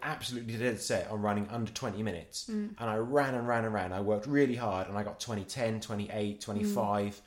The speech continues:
Speaker 1: but then never got near twenty minutes. Well,
Speaker 2: Mm.
Speaker 1: actually, I've still run as hard as I possibly can,
Speaker 2: Yeah.
Speaker 1: done my best, and I've got just over twenty. So what if I didn't get
Speaker 2: Yeah.
Speaker 1: under twenty?
Speaker 2: Yeah.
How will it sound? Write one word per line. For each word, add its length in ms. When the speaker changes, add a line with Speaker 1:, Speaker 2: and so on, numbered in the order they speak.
Speaker 1:
but 140
then 180
never 200
got 160
near 120
twenty 240
minutes. 280
Well, 120
Speaker 2:
Mm. 60
Speaker 1:
actually, 320
I've 120
still 220
run 260
as 120
hard 280
as 60
I 80
possibly 400
can, 400
Speaker 2:
Yeah. 260
Speaker 1:
done 200
my 120
best, 380
and 80
I've 80
got 180
just 200
over 180
twenty. 380
So 320
what 240
if 80
I 40
didn't 100
get 80
Speaker 2:
Yeah. 80
Speaker 1:
under 100
twenty? 420
Speaker 2:
Yeah. 160